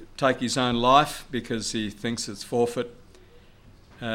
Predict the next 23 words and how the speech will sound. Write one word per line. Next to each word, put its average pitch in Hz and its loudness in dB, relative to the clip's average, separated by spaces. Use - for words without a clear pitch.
and, 117 -2
uh, 113 2
Paul 139 2
cried 131 2
with 120 -2
a 120 0
loud 127 2
voice 127 4
in 117 -2
verse 120 0
twenty-eight, 117 0
saying, 123 -2
"Do 147 2
thyself 143 4
no 143 4
harm, 135 2
we're 120 2
all 120 4
here." 113 0
That's - -6
the 123 -10
biggest 113 -4
miracle. 92 -6